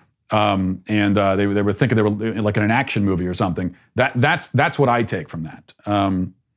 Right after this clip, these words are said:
so I'm not, I'm not in, in, uh, you know, uh, assuming racist motivations, but I'm also not assuming motivations on Arbery's part either.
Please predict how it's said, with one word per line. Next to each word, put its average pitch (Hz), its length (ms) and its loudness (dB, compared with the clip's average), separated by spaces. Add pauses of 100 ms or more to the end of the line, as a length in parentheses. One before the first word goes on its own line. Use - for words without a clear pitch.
(520)
so 117 360 2
I'm 139 220 4
not, 139 260 2
I'm 135 140 2
not 143 260 0
in, 120 140 2
in, 107 340 2
uh, 95 300 -6
you 107 80 -6
know, 92 200 -6
uh, 95 260 -8 (760)
assuming 127 500 4
racist 113 380 0
motivations, 98 540 -2 (480)
but 117 220 4
I'm 160 120 2
also 165 200 4
not 135 160 2
assuming 123 320 4
motivations 113 460 2
on 101 60 -2
Arbery's 110 280 2
part 98 180 -4
either. 107 280 -2